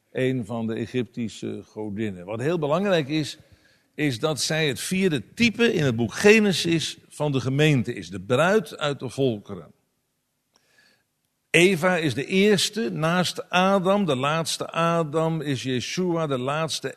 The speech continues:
Eva is de gemeente. Rebecca, in zekere zin ook uit de volkeren, weliswaar uit de familie van Abraham, maar toch uit Padan Aram,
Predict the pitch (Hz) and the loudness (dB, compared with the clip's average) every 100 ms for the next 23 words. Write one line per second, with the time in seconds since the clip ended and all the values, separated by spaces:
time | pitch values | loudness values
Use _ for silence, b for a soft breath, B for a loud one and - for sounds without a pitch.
0 | - 156 170 170 127 151 139 120 113 107 | -2 0 0 0 -4 -8 -8 -10 -10 -8
1 | 117 147 160 139 151 - _ b b b | -4 -2 -4 -6 -12 -14 _ b b b
2 | b 120 135 127 117 160 208 196 165 120 | b 2 4 4 4 4 6 4 4 2
3 | 175 156 143 143 135 180 185 156 156 190 | 2 2 -2 -2 0 0 0 0 2 2
4 | 196 180 147 131 110 135 135 127 123 127 | 0 0 0 0 0 2 2 0 -2 -4
5 | 131 170 202 151 139 131 151 151 147 156 | -2 0 0 -2 -4 -4 -4 -2 -2 -4
6 | 156 117 180 180 131 104 139 117 113 120 | -4 -4 -2 -2 -4 -6 -6 -4 -6 -6
7 | 127 147 151 160 175 | 0 2 2 2 0